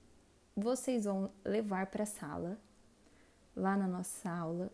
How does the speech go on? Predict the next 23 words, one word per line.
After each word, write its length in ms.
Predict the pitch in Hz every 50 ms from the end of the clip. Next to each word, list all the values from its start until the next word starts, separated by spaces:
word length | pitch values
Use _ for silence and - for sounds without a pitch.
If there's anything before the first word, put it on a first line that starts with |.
| - -
e 80 | - 208
aí 140 | 208 214
vocês 400 | 208 202 214 208 - 214 214 202
vão 100 | 214 214
falar 340 | 214 - - 196 196 196 196
o 60 | 202
que 240 | 196 - - - 269
vocês 580 | 254 254 254 247 - - 262 262 262 254 - - - - -
acham 720 | 220 202 190 185 196 196 - - - - 233 247 247 240 - - - - - - - - - - - - - - - - - - - - - - - - - - - - - -
que 240 | - - - - 269
vai 220 | 233 233 226 226 226
ficar 560 | - 247 233 - - 220 208 202 202 220 233 -
do 180 | - 214 208 233
outro 380 | 233 233 233 233 - - 285 294
lado. 400 | 262 208 190 170 165 180 185 - - - - - - - - - -
Se 320 | 233 - - - 294 302 285
vai 240 | 254 247 240 240
ter 380 | 233 - - - 185 160 - 170 - - - - - - - - - - - - - - - - - - - - - - - - - - - - - - - - - - - -
o, 880 | 202 196 190 190 185 180 180 175 175 175 170 170 165 165 165 165 165 170 175 - - - - - - - - -
se 180 | - - 226 208
vai 140 | 202 190
ser 260 | 190 - - 160 156 156
igual, 520 | 170 170 185 190 185 180 170 170 165